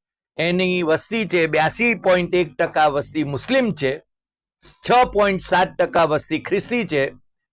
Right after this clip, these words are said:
છ પોઇન્ટ ત્રણ ટકા વસ્તી બૌદ્ધ, બૌદ્ધ છે અને ચાર પોઇન્ટ નવ ટકા અન્ય છે.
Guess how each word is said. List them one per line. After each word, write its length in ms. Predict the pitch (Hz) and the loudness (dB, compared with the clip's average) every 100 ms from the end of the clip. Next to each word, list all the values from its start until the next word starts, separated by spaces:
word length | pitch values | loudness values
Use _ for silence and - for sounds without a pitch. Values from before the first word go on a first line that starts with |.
| - | 0
છ 20 | 208 240 | 2 4
પોઇન્ટ 300 | 226 214 175 | 2 2 2
ત્રણ 240 | 196 202 | 2 2
ટકા 280 | 185 185 180 | 2 2 2
વસ્તી 300 | 160 151 165 | 2 0 -2
બૌદ્ધ, 300 | 139 143 160 _ - | 2 2 0 _ -6
બૌદ્ધ 400 | 156 240 254 196 | 2 4 4 2
છે 340 | - 131 139 - _ _ _ - | 0 -2 -2 -6 _ _ _ -4
અને 220 | 156 165 | -2 0
ચાર 280 | 151 202 196 | 2 2 2
પોઇન્ટ 300 | 208 196 180 | 2 2 4
નવ 200 | 175 190 | 4 4
ટકા 360 | 165 143 151 | 2 0 2
અન્ય 440 | 156 165 175 156 110 | 2 2 0 0 -2
છે. 180 | - | -10